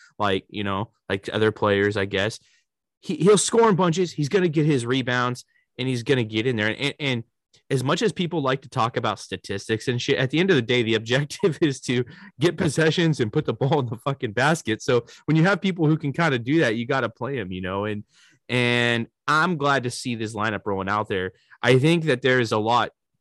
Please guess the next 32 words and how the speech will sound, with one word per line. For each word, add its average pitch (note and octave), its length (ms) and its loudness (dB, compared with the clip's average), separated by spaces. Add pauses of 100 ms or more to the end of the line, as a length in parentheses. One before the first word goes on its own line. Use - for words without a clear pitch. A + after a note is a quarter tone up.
(600)
I'm, E3+ 260 -2
I'm A3 240 2
hoping, C3 500 -2
you A2+ 100 -4
know, B2 140 0
you B2+ 120 0
like D3+ 200 0
to C3+ 80 -6
give A2+ 460 -2
a A2+ 60 -8
little A2 220 -4
bit A2 220 0
of G#2 360 -4
the F#2+ 280 -4 (200)
benefit A2+ 280 0
of G2 60 -6
the F#2 80 -2
doubt, G2+ 420 -4 (100)
I F#2 240 -12
guess, F#2+ 280 0
sometimes, F#2 680 -6
even G2 280 -2
though F2+ 100 -2
we F#2 140 -2
always F2 280 -6
fucking E2+ 340 -8
say E2+ 200 -4
no E2+ 220 -4
to E2+ 120 -8
the E2 80 -8
Kings, F2 300 -8
but, F2 240 -6